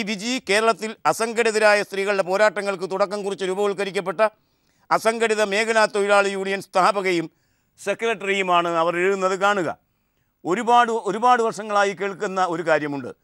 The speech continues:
സ്ത്രീകൾക്ക് സാമ്പത്തിക സ്വാതന്ത്ര്യമുണ്ടെങ്കിൽ എല്ലാ പ്രശ്നവും പരിഹരിക്കാം. എന്നാൽ ഈ അടുത്ത കാലത്ത്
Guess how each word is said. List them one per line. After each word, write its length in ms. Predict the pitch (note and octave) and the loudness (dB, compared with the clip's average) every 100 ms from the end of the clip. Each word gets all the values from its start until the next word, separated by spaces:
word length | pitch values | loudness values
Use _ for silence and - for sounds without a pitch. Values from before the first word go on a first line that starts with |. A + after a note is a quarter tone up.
| _ _ _ | _ _ _
സ്ത്രീകൾക്ക് 520 | - F3+ A3 G#3+ G#3 | -6 -2 -2 -2 -2
സാമ്പത്തിക 560 | G#3 F3 G#3+ G#3+ G3 G#3 | 0 2 2 -2 -4 -6
സ്വാതന്ത്ര്യമുണ്ടെങ്കിൽ 760 | E3+ F#3+ G3 G3 F#3+ F#3 F#3 G#3 _ _ _ _ | 0 0 0 -4 -4 -4 -4 -8 _ _ _ _
എല്ലാ 240 | E3+ G#3 G3+ | 0 2 2
പ്രശ്നവും 380 | F3+ D#3+ E3 | 0 -6 -8
പരിഹരിക്കാം. 500 | D3+ C#3 C#3 C3+ A2+ - _ _ _ - | -6 -6 -6 -8 -10 -12 _ _ _ -4
എന്നാൽ 280 | F3 G#3+ G#3+ | 0 2 0
ഈ 60 | G#3+ | 0
അടുത്ത 300 | A3 G#3 - | -2 0 0
കാലത്ത് 420 | G3+ D#3+ D#3 C#3+ | 2 2 0 -8